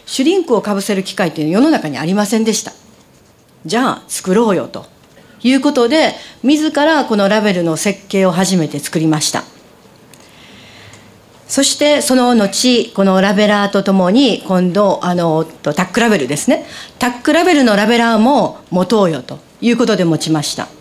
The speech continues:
そしてソフトパウチ。このサフ-、ソフトパウチの製作機も持とうよということで、現在これらの機械を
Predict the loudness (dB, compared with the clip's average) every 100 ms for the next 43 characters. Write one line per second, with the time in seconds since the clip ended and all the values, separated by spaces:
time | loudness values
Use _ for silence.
0 | -20 -20 -20 -20 -16 -2 0 0 0 0
1 | 2 0 0 -2 0 -2 -2 -6 -10 -16
2 | -20 -20 -4 0 0 0 -2 0 -2 0
3 | 0 0 0 0 0 0 0 2 0 0
4 | 0 4 4 4 2 0 2 2 2 0
5 | -4 -10 -14 -20 -20 -4 0 2 2 2
6 | 2 2 0 -2 -12 -18 -2 2 2 2
7 | 2 2 2 0 -4 -20 -4 0 2 2
8 | 0 2 2 0 -2 -16 -20 -20 -20 _
9 | -8 -2 -2 0 2 2 0